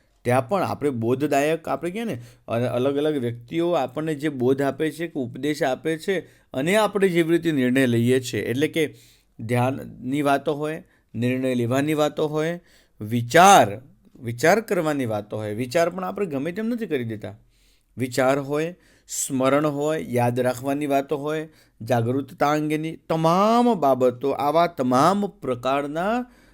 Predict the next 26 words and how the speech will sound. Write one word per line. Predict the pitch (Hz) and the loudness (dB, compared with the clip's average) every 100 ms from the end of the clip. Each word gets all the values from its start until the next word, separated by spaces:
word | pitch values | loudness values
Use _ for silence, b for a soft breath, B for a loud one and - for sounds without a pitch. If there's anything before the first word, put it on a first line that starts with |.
| b _ | b _
કાર્યો | 120 117 117 147 214 240 143 113 | 0 2 4 8 10 10 6 2
જ્યારે | 127 151 | 2 4
આપણે | 143 113 135 165 | 4 2 0 -2
કરીએ | 165 120 107 113 160 208 | -2 -2 -2 2 8 8
છીએ, | 220 - 127 107 | 6 0 -2 -2
બેટા, | 101 101 95 95 _ _ _ _ _ _ _ | -2 -4 -8 -10 _ _ _ _ _ _ _
ધ્યાનમાં | 104 123 135 151 147 _ _ _ _ - - 113 127 143 135 - - | -6 -2 0 -2 -8 _ _ _ _ -20 -12 -4 0 0 -2 -8 -6
આપણે | 123 131 147 | -4 0 0
આવીએ | 117 120 135 135 | 0 0 -2 -2
છીએ, | 143 143 | -4 -6
એટેન્શનમાં | 135 120 135 127 143 139 139 139 - 92 | -6 -4 -6 -6 -8 -6 -4 -6 -10 -14
કે | - | -8
મેડિટેશનમાં | 123 123 127 143 131 135 139 139 135 | -4 -4 -4 -8 -8 -6 -4 -4 -4
કે | 139 | -6
નિર્ણય | 127 113 117 131 | -4 -4 -4 -4
કોઈ | 135 135 | -4 -4
પણ | 139 | -4
લઈએ | 131 131 135 | -6 -4 -4
છીએ | 139 214 | -4 -2
કે | 254 | -2
વિચાર | 240 208 151 117 | -2 -2 -2 -2
કરીએ | 113 107 107 | -6 -6 -8
છીએ, | 104 104 b b b b - | -8 -14 b b b b -2
તમામ | 151 165 190 220 226 208 | 0 0 0 0 -2 -4
કાર્યોમાં | 165 147 143 156 156 160 185 - 123 | -2 -2 0 0 0 0 -2 -2 -4
આપણા | 120 127 139 180 226 | -4 -4 -4 -4 -4